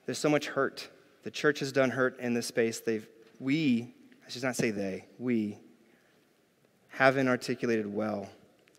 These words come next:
the beauty and wonder possible that's found in a, in a, in a fully open,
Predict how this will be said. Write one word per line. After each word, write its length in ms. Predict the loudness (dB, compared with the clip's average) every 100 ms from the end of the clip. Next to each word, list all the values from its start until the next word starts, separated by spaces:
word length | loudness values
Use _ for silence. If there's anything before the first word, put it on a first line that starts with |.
| _ _ _ _ _ _ _ -8
the 100 | -6
beauty 320 | 2 4 6
and 140 | 4 4
wonder 300 | 2 2 0
possible 720 | -2 -4 -2 -4 -6 -8 -10 -20 _ _ _ _ _ _ _ _ _ _ _ _ _ _ _ _ -6
that's 180 | -4
found 420 | -2 2 4 4 2
in 120 | 0
a, 60 |
in 160 | 0 -2
a, 80 | -2 -6 -18 -8
in 140 | -2 0
a 80 |
fully 580 | -2 -4 2 4 4 2
open, 500 | 0 0 0 -2 -2